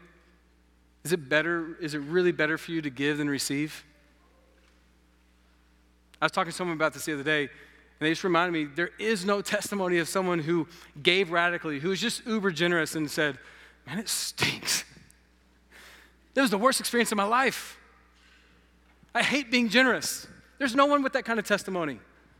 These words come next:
Their testimony lo-, usually looks like, "Man, I really wrestled, I really wrestled, and I didn't wanna do it,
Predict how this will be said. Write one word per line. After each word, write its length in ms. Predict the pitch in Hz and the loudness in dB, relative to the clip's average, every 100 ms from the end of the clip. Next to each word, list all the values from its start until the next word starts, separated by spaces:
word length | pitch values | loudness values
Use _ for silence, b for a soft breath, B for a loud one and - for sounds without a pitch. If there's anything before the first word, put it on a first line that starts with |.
| - _ _ _ _ _ _ | -20 _ _ _ _ _ _
Their 80 | 180 | 0
testimony 360 | 254 247 254 | 2 2 -2
lo-, 200 | 208 220 233 | 0 -2 0
usually 300 | 190 214 196 | -2 0 2
looks 200 | 202 - | 2 2
like, 160 | 170 | 0
"Man, 160 | 160 180 | 0 0
I 20 | |
really 240 | 156 180 | 0 -2
wrestled, 360 | 156 165 160 190 | 0 -2 -2 -4
I 40 | |
really 220 | 131 160 196 | -4 0 0
wrestled, 340 | 185 175 180 | 0 -2 -4
and 40 | |
I 60 | 143 | -4
didn't 200 | 123 208 | -2 -4
wanna 160 | 214 170 | -2 -2
do 180 | 170 | 0
it, 120 | 185 | 0